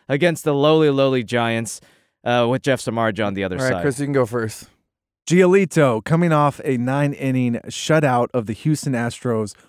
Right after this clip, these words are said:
Speaker 3: four straight wins. He's an easy number one in this list of three. Then Trevor Richards against the lowly Giants, who have the second worst batting average, the second worst,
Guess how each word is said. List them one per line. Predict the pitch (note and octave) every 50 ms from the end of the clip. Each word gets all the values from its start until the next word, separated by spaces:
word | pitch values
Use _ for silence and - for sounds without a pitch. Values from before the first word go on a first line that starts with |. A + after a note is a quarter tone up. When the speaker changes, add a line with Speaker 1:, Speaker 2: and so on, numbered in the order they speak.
| _ _ _
Speaker 3:
four | - D#3 F3+ F#3+ F3
straight | - - - D#3 C#3 B2+ A#2+
wins. | - A#2 C3 B2+ B2 A#2+ A#2+ - - _ _ _ _
He's | _ - D3+ D#3 B2+ C3+
an | C3 B2+
easy | - D3 D3 D3 C3 B2 C3 B2+ B2+
number | G#2+ G2+ A#2 C3 C3 B2 A#2+
one | A2 A2+ A#2+ B2 B2+ A#2+ B2 C3 B2 - _ _ _ -
in | - A#2+ A2+
this | A#2+ B2 B2 - - - - -
list | B2 A#2+ A#2+ B2 A#2+ - - -
of | B2+ B2 G2
three. | - - B2 B2 C3 C3+ C3 B2+ - _ _ _ _
Then | - C3 C#3 D3 D3
Trevor | C3 - - C#3+ C3 B2 B2+ A#2
Richards | G#2 G#2 G#2+ C3+ D#3+ D#3+ - - D#3+ D#3 D3 C3 -
against | F2 A2+ G#2+ - B2+ B2 B2 B2 - - _ _ _ _ _ _ _
the | - A2+
lowly | A2+ B2 C3 C3+ B2+ C3 B2
Giants, | A2 G#2+ B2 A#2 A#2+ B2+ B2+ A#2 -
who | - C3 A2+
have | A2+ A#2+ A#2 A2 G#2+ G#2 - _ _ _ _
the | - A#2
second | - - C#3+ B2+ C#3 C3+ B2+
worst | B2+ B2+ A#2+ -
batting | - B2+ B2 A#2+ B2 B2 A#2+
average, | A#2+ A#2+ A#2 A#2 B2 A#2+ A2+ -
the | - A#2+ A2
second | - - C#3 C3+ - C3+ B2+ B2
worst, | A#2+ A#2+ A#2+ A#2 - -